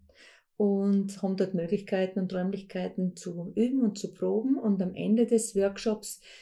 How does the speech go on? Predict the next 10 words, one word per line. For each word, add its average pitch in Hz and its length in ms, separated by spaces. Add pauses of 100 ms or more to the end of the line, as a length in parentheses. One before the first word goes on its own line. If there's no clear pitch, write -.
(180)
äh, 196 240
wird's 208 200
ein 180 220
Abschlusskonzert 185 840
im 175 100
Grabherrhaus 147 720
geben, 160 260
wo 175 60
dann 175 220
alle 180 340